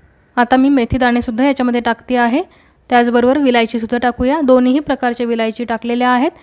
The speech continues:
स्टार फूलसुद्धा मी टाकलेलं आहे, जावित्रीसुद्धा टाकलेली आहे तेलामध्ये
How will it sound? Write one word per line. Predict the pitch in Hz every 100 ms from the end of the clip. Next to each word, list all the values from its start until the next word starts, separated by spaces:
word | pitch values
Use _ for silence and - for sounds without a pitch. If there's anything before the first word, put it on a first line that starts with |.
| _ _ _
स्टार | - - 240 247
फूलसुद्धा | 262 240 247 220 233
मी | 262
टाकलेलं | 254 247 247 247
आहे, | 247 233 294
जावित्रीसुद्धा | 269 233 220 220 240 226 214 233
टाकलेली | 262 262 240 240
आहे | 233 240
तेलामध्ये | 240 233 233 226